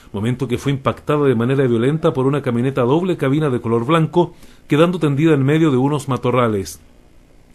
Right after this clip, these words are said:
El conductor del vehículo huyó del lugar, mientras que la mujer fue trasladada hasta el servicio de urgencia del hospital local, donde los esfuerzos de los médicos no fueron suficientes para salvarle la vida.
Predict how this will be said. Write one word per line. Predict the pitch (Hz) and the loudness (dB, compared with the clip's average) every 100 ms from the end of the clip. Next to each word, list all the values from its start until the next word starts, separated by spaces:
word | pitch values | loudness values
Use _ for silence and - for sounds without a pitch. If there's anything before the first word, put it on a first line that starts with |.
| - - - | -20 -20 -10
El | 117 | -6
conductor | 117 156 139 180 185 | -2 0 2 2 2
del | 175 | 2
vehículo | 135 147 156 139 160 160 - - | 2 0 0 0 0 -2 -12 -12
huyó | 98 127 | -4 0
del | 147 | 0
lugar, | 139 147 170 160 - - | 2 2 0 -4 -12 -8
mientras | 110 135 139 139 - | 0 0 0 -2 0
que | 127 | 2
la | |
mujer | 120 110 160 | 2 0 -2
fue | 147 143 | 0 -2
trasladada | 139 151 147 135 143 156 | 0 -2 0 0 2 0
hasta | - | 0
el | 135 | -2
servicio | 117 123 117 147 156 | 0 -2 -2 -2 0
de | 120 | -2
urgencia | 107 147 151 151 | -2 -2 -2 0
del | 131 | -2
hospital | 107 - 104 120 | -2 -6 -4 -2
local, | 120 - 156 165 - - - - | -2 0 0 0 -6 -20 -18 -6
donde | 110 151 | -2 0
los | 139 | -2
esfuerzos | 135 - 151 147 165 | -4 2 2 2 0
de | 143 | 0
los | 120 | 0
médicos | 131 151 139 131 | -2 -2 -2 -4
no | 117 | -2
fueron | 156 143 | -2 -2
suficientes | 156 135 127 147 139 147 147 - - | -2 -4 -4 -4 -4 -4 -6 -20 -4
para | 165 147 | -2 0
salvarle | 120 104 127 127 101 | -2 -2 -2 0 -2
la | 107 | 0
vida. | 151 117 101 | 2 2 -2